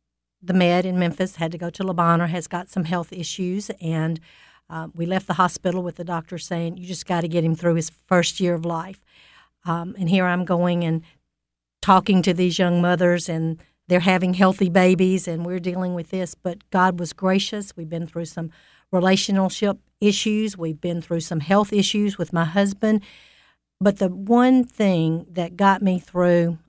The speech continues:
all of this was in, um, John chapter six, verse sixty-six. Um, things were getting real tough for the disciples, and I'm not just talking the twelve, but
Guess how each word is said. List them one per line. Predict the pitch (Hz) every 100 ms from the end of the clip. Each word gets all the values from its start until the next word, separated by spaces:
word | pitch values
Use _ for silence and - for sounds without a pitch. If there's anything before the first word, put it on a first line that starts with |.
| _
all | 196 196 185
of | 165 151
this | 160 170 - - _ _ _ _ _
was | 185 175 165 - _ _
in, | 190 175 170 170 -
um, | 170 156 160 -
John | 196 180 175 175 185 _ _
chapter | - 190 - 233
six, | - 196 175 - - - _ _ _ _ _ -
verse | 170 -
sixty-six. | 185 - - 196 - 165 - - - _ _ _ _
Um, | 170 175 196 - _ _ -
things | 220 214
were | 202
getting | 208 196
real | 185 208 196
tough | - 175 143 - _ _ _ _ _
for | 196 175 165
the | 160
disciples, | 160 170 170 160 156 170 160 -
and | 156 165
I'm | 175
not | 180 165
just | 180 -
talking | 175 160 165
the |
twelve, | 165 - 185 160 147
but | 175